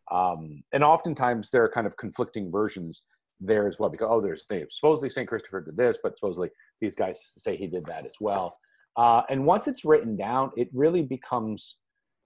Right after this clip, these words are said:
I'm not gonna use the word canon, it's not canon, but it does become the sort of source of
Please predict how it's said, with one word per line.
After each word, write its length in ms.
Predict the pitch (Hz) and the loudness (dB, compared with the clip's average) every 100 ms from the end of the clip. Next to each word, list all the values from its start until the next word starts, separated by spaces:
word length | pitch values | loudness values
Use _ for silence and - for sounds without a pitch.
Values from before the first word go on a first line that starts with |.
| _ _ _ | _ _ _
I'm 80 | 135 | 2
not 140 | 156 | 4
gonna 140 | 190 160 | 4 0
use 160 | 139 | 0
the 80 | 131 | 2
word 200 | 110 101 - | 2 2 -2
canon, 480 | - - 104 110 113 | -10 -4 -4 -2 -4
it's 160 | - | -4
not 240 | 120 117 - - | -2 -2 -4 -16
canon, 640 | - 107 107 123 135 101 | -10 -6 -2 -2 -4 0
but 160 | 123 117 | 2 2
it 140 | 110 95 - | 0 -2 4
does 340 | 139 156 143 | 6 4 2
become 760 | 143 127 - - 143 110 98 92 _ _ _ _ | -8 -8 -10 -4 -2 0 -4 -10 _ _ _ _
the 60 | 107 | -8
sort 260 | - 123 101 | 0 2 2
of 120 | - | -4
source 840 | - - 156 123 92 - - - _ _ _ - | -12 0 4 6 4 0 -12 -16 _ _ _ -2
of 240 | 113 95 | 0 0